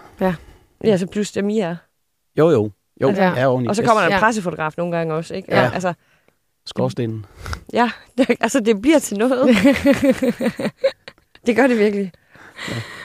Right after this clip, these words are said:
Speaker 1: Hvordan har det så været? Altså, nu sagde du det lige før, Sanne, det var lidt mærkeligt at se sig selv på T V lige første gang. Men hvordan har det været at følge med i?
Speaker 2: Jeg elsker at se de andre.
Speaker 1: Ja.
Speaker 3: Ja.
Speaker 2: Jeg
Speaker 3: Ja.
Speaker 2: elsker at se de andre. Øh,
Speaker 3: Det, ja, især, <clears throat> nu har vi jo mødtes, øh,
Speaker 1: Ja.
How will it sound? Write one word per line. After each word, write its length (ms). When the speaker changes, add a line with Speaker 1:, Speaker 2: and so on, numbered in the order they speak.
Speaker 1:
Hvordan 320
har 80
det 100
så 200
været? 400
Altså, 160
nu 100
sagde 200
du 60
det 80
lige 180
før, 200
Sanne, 280
det 80
var 80
lidt 140
mærkeligt 400
at 120
se 160
sig 140
selv 160
på 100
T 120
V 120
lige 260
første 300
gang. 180
Men 100
hvordan 140
har 120
det 100
været 140
at 80
følge 180
med 240
i? 240
Speaker 2:
Jeg 100
elsker 260
at 40
se 160
de 100
andre. 320
Speaker 1:
Ja. 80
Speaker 3:
Ja. 80
Speaker 2:
Jeg 100
Speaker 3:
Ja. 160
Speaker 2:
elsker 280
at 60
se 100
de 140
andre. 300
Øh, 60
Speaker 3:
Det, 440
ja, 100
især, 340
<clears throat> 400
nu 60
har 100
vi 80
jo 120
mødtes, 500
øh, 120
Speaker 1:
Ja. 340